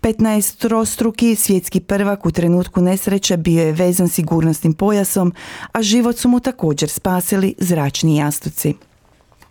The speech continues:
Odvjetnik ruskog oporbenog čelnika Aleksija Navalnija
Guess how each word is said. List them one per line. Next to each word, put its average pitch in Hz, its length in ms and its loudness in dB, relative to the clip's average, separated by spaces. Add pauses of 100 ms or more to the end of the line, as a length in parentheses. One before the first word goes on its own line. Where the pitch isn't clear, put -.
(1400)
Odvjetnik 277 520 2
ruskog 202 460 0
oporbenog 185 580 0
čelnika 190 680 0
Aleksija 165 500 0
Navalnija 202 680 2